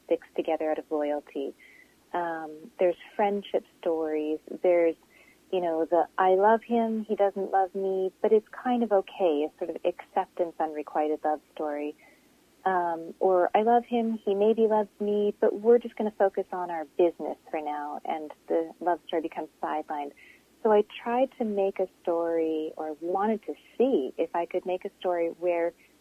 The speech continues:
love was central. Love is the central theme, and love can be passionate and can be intense and can be devotional and a whole number of other things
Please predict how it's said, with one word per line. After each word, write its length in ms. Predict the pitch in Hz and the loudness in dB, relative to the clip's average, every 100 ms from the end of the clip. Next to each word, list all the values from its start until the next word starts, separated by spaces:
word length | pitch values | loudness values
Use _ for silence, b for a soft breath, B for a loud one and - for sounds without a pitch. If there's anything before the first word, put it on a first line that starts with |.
| _ | _
love 360 | 190 196 214 202 | 2 4 4 4
was 160 | 208 - _ | 0 0 _
central. 500 | 175 165 - 151 - _ _ _ _ _ _ | -6 -4 -4 -6 -6 _ _ _ _ _ _
Love 220 | 180 185 185 | 2 4 2
is 100 | 180 | 0
the 180 | - 165 - - | 0 -2 -2 -2
central 500 | 214 233 - 196 180 | 0 0 -2 -4 -4
theme, 380 | - 156 - - _ b b b _ - | -8 -10 -10 -16 _ b b b _ 4
and 280 | 190 185 180 | 6 4 2
love 200 | 190 180 | 2 2
can 380 | - - 226 233 | -4 -2 0 2
be 300 | 214 196 175 - | 2 0 -2 -8
passionate 720 | - 185 170 - - 160 147 - | -10 -6 -6 -10 -12 -10 -8 -10
and 160 | 170 - | -10 -12
can 420 | - 214 208 208 | -8 -4 -2 0
be 180 | 190 175 | 0 0
intense 560 | 165 165 - 165 151 151 _ _ b _ - | -4 -10 -10 -10 -10 -12 _ _ b _ -2
and 200 | 185 180 | 0 0
can 320 | - 196 202 | -4 -4 0
be 260 | 185 180 170 | 0 0 -2
devotional 800 | 170 165 156 - 156 143 139 - _ _ - | -2 0 0 -2 -8 -8 -8 -12 _ _ -4
and 160 | 185 | -4
a 20 | 180 | -2
whole 220 | 190 180 | -2 0
number 320 | 175 170 170 | -2 -4 -4
of 80 | 160 | -2
other 240 | 156 165 | -2 -2
things 280 | - 143 143 | -4 -8 -10